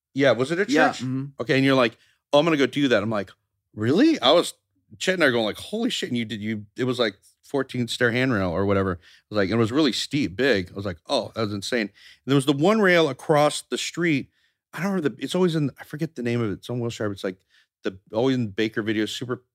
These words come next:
Speaker 1: famous rail, both sides of the, the building. But I just remember going to these spots the first time we skated. There was no markings at, of anything. Like, no one had ever skated this. Like, I remember looking at it.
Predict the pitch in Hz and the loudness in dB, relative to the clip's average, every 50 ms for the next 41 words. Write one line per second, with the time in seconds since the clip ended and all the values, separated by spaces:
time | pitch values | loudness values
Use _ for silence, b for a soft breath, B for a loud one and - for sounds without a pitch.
0 | _ _ - 117 110 110 104 - - 113 107 104 101 98 98 - 113 107 - - | _ _ -6 -4 -4 -4 -6 -6 -2 0 0 0 0 0 0 -2 -4 -2 -2 -2
1 | 107 101 104 104 101 104 98 95 90 92 92 87 85 90 - _ _ _ _ - | -2 -2 -2 -2 -4 -6 -6 -6 -6 -6 -6 -6 -6 -8 -12 _ _ _ _ -12
2 | 95 92 104 98 98 90 90 82 85 85 b b b b b b b b _ - | -8 -4 -4 -2 -2 -4 -6 -8 -10 -14 b b b b b b b b _ -4
3 | 104 101 120 139 147 - 147 139 127 117 104 123 120 123 127 123 - - 104 104 | 0 0 0 0 0 -2 -2 -2 -2 -2 -2 0 0 0 0 -2 -6 -8 -10 -8
4 | 92 - - - 117 117 113 107 98 - - 101 - 120 110 - 120 110 104 - | -8 -8 -8 -6 -6 -4 -4 -6 -8 -10 -12 -10 -8 -8 -6 -6 -6 -6 -4 -4
5 | 131 - - 170 175 165 156 165 165 165 160 160 160 156 143 - _ _ _ _ | -2 0 2 2 4 4 4 4 4 6 6 6 6 4 2 -2 _ _ _ _
6 | _ _ _ 131 131 135 143 - - 123 113 104 98 107 101 98 - - 120 104 | _ _ _ 2 2 2 2 2 0 -2 -2 -2 -2 -4 -4 -4 -4 -6 -6 -4
7 | - 123 120 117 117 113 - 101 90 87 90 95 110 127 135 135 139 131 120 110 | -2 -2 -2 0 -2 -2 -4 -8 -8 -8 -8 -8 -4 -2 0 2 2 2 2 2
8 | 104 110 107 104 101 - - - 107 101 101 98 87 87 78 71 - - b b | 2 0 0 -2 -4 -8 -6 -4 -2 -2 -2 -2 -4 -6 -10 -12 -14 -20 b b
9 | b b b b _ - - 139 143 143 135 127 123 131 131 - 123 113 110 107 | b b b b _ -4 0 0 2 2 2 2 0 0 0 0 0 0 0 0